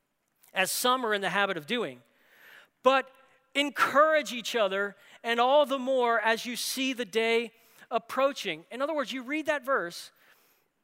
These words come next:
and the writer of the Hebrews doesn't just want Christians to not skip church. It's not like the goal is, "Okay, you're in the room. Okay, fine." That, that's not the goal. "Just don't skip church." No, he wants Christians to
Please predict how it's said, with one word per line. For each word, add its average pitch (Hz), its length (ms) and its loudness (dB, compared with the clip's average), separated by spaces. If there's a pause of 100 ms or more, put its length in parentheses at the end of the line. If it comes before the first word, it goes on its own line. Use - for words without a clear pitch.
(800)
and 233 100 -6
the 226 60 -2
writer 277 300 0
of 277 40 -10
the 254 80 -8
Hebrews 240 380 -8 (140)
doesn't 285 340 0
just 262 180 -10
want 247 160 -6
Christians 226 540 -10
to 208 320 -8 (240)
not 233 480 2
skip - 460 -4
church. - 640 -4 (440)
It's - 100 -18
not 254 180 0
like 233 220 0
the 208 80 -6
goal 226 360 0
is, 196 100 -4
"Okay, 208 260 -2
you're 196 160 -6
in 196 80 -8
the 185 80 -8
room. 139 340 -10
Okay, 151 300 -12 (160)
fine." 123 240 -10 (360)
That, 208 220 -2
that's 254 280 -2
not 254 320 0
the 254 80 -6
goal. 202 500 2 (560)
"Just - 320 -10
don't 214 180 -2
skip - 280 -8
church." 262 260 -2
No, 247 80 -6
he 214 140 -6
wants 269 340 -4
Christians 247 560 -10
to 240 240 -8